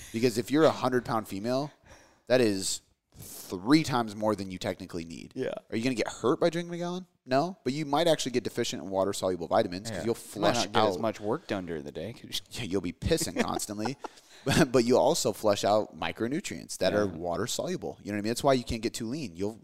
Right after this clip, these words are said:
Speaker 1: get rid of fat-soluble vitamins. Um, and that's why when you're getting really lean, it's important to take extra fish oil or extra vitamin D and stuff like that. But, yeah, that's, I mean,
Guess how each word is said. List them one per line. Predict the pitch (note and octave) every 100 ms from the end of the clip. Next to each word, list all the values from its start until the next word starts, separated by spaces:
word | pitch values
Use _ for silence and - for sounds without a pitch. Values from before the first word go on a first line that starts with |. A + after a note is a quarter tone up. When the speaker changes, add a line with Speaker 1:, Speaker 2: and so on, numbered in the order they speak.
| _
Speaker 1:
get | A2+
rid | G#2
of | A#2 A#2+ - _ _
fat-soluble | - E3 - - E2 E2 E2
vitamins. | D#2 D2 A#1 - - - - - _
Um, | G#2+ G#2 F#2+ F2 E2+ E2 _ _ _ _ G#2
and | A2+
that's | A2
why | G2+
when | G#2
you're | G#2
getting | G2+ G2+ F#2+
really | - F2 F#2+
lean, | F#2+ A2
it's | G2+ - -
important | F2 - E2+ G2
to | -
take | F#2 -
extra | D#2 - - G2+
fish | G#2 -
oil | F2+ E2
or | E2 -
extra | D#2+ - - G2
vitamin | F2+ F#2 F#2+
D | F2 A2+ G2
and | D2+
stuff | - -
like | G2+ -
that. | A#2 G2+ - - - _ _ _
But, | G#2+ A#2+ A2 - _ _ _ _ _ _ _ - - -
yeah, | G#2+ F#2+
that's, | G#2 A#2+ -
I |
mean, | G#2+ G2 F#2 F2+